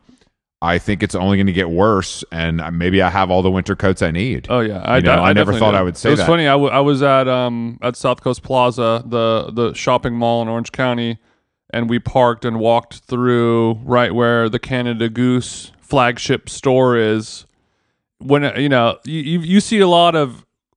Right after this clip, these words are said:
Speaker 2: slow retail environments, but there's nothing like walking
Speaker 1: <laughs>
Speaker 2: past the Canada, Canada Goose store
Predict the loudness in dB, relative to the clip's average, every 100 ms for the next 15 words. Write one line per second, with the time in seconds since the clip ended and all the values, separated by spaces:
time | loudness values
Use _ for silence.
0 | _ _ -20 -10 0 4 4 4 2 0
1 | -4 -4 -2 0 0 0 -2 -2 0 0
2 | -2 -4 -6 -16 -20 _ _ _ _ _
3 | _ _ 2 2 2 0 0 2 2 2
4 | -2 0 -2 0 2 2 2 -2 -4 -4
5 | -8 -8 -6 -4 -2 -2 -2 -6 _ -2
6 | 0 2 2 4 4 4 2 4 4 4
7 | 2